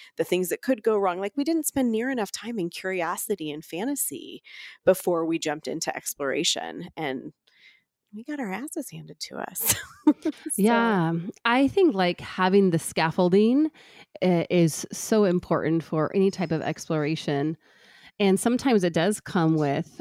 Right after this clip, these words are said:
Speaker 2: uh, that risk taking, but, like,
Speaker 1: Mm-hmm.
Speaker 2: some of the things that we really have to kind of sink into is, like, the way that we communicate to one another, the way we regulate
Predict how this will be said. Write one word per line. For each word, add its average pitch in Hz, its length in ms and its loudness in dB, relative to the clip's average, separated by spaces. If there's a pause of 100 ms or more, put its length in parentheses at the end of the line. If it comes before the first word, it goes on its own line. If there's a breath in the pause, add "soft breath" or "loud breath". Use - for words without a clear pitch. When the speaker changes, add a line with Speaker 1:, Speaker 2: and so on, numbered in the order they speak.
Speaker 2:
uh, 160 440 -6
that 147 140 -4
risk 180 280 -4
taking, 156 420 -6
but, 185 160 -6
like, 170 160 -6
Speaker 1:
Mm-hmm. 160 400 -4
Speaker 2:
some 311 180 2
of 311 40 6
the 277 40 4
things 214 260 6
that 175 140 4
we 214 400 4 (440 loud breath)
really 220 340 6
have 170 340 -2
to 196 120 -2
kind 170 240 2
of 160 100 -2
sink 185 260 0
into 170 520 2
is, 147 160 -2
like, 160 160 -4
the 170 80 0
way 165 120 0
that 165 120 0
we 160 100 -2
communicate 160 880 -2 (920 soft breath)
to 208 100 2
one 170 200 4
another, 160 460 4
the 165 80 2
way 165 140 4
we 165 140 4
regulate 165 520 2